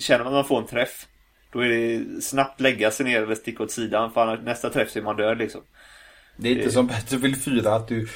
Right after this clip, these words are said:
Speaker 2: springer
Speaker 1: Nej.
Speaker 2: och så springer du förbi containern och sen dör du. <laughs> Liksom när du har sprungit förbi
Speaker 1: <laughs>
Speaker 2: hela containern. Och... Ja, det, det, det där var helt värdelöst. Men vi får se, mycket taktik,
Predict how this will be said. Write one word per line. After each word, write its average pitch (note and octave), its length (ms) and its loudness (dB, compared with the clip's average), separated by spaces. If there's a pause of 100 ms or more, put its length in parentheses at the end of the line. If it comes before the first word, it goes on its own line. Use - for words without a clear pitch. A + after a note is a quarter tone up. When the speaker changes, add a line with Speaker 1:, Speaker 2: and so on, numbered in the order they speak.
(120)
Speaker 2:
springer C3 240 4 (240)
Speaker 1:
Nej. B2+ 80 10
Speaker 2:
och B2 60 6
så C#3 220 -4
springer D3+ 380 0
du D#3 80 0
förbi C3+ 340 2
containern A2 440 4
och C3 100 6
sen F3+ 240 8
dör F#2+ 200 2
du. E2 100 -6 (120)
<laughs> C3 60 -4
Liksom A#2 260 -2
när B2 80 6
du B2+ 180 4
har D3+ 60 10
sprungit C#3+ 380 0
förbi B2+ 280 4 (240)
Speaker 1:
<laughs> D#3 260 0
Speaker 2:
hela B2 200 8
containern. A2 500 4 (100)
Och... G#2+ 60 -4 (360)
Ja, D#2+ 120 -2
det, G2+ 220 -6
det, A#2+ 100 -6
det A#2+ 280 2
där A#2 240 4
var G#2+ 120 0
helt F#2+ 200 -4
värdelöst. E2+ 360 -4
Men D#3+ 120 6
vi F#3 60 8
får A3+ 100 4
se, G3+ 300 4
mycket G3+ 240 -4
taktik, F3+ 580 -2